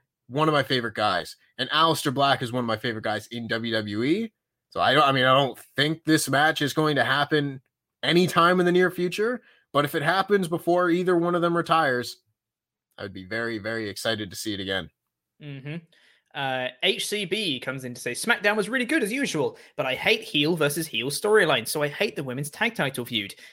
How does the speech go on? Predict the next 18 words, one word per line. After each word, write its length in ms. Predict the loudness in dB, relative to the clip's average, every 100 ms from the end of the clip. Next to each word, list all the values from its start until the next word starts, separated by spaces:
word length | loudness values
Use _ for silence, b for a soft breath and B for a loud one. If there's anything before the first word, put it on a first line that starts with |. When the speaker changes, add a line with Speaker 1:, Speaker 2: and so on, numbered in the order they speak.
| -4
Speaker 2:
It 100 | 0
doesn't 220 | 2 2
help 220 | 0 0
it's 100 | 0
also 280 | -2 0 -2
boring 420 | -2 -4 -2 -2
and 200 | -4 -6
repetitive. 600 | -4 0 0 0 -2 -2 -6 _
Seriously, 540 | 0 4 4 4 -4 0
what 140 | 2
is 100 | 2 2
actually 340 | -2 0 0
a 40 | 2
satisfying 500 | 0 -2 -2 -2 -2
conclusion 420 | -2 0 0 -4
to 60 | -6
this 140 | -8
feud, 300 | -6 -8 -8